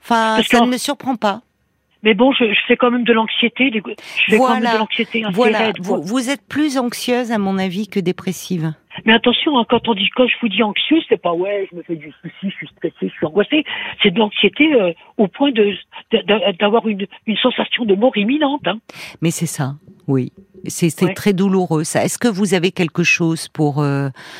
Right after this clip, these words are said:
Speaker 1: euh, justement vous soulager ?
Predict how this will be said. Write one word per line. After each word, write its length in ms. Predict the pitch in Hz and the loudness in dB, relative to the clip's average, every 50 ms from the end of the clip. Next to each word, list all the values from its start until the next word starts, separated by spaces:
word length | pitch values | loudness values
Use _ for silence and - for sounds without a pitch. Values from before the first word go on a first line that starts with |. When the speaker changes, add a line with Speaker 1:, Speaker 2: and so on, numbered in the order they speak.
| - - - - | -20 -18 -10 -4
Speaker 1:
euh, 920 | - 160 156 151 147 143 139 139 143 143 139 139 139 139 139 127 110 101 107 135 | -2 0 0 2 0 0 0 0 0 0 0 0 0 0 -2 -2 -4 -6 -6 -6
justement 520 | 151 143 - 180 - - - 165 170 180 190 | -6 -4 -4 -4 -4 -2 0 2 2 2 2
vous 160 | 170 143 160 | 0 -2 -4
soulager ? 760 | 147 - - - 160 156 156 160 135 139 151 147 147 156 156 | -4 -4 -2 0 2 2 2 0 0 0 0 0 -2 -2 -6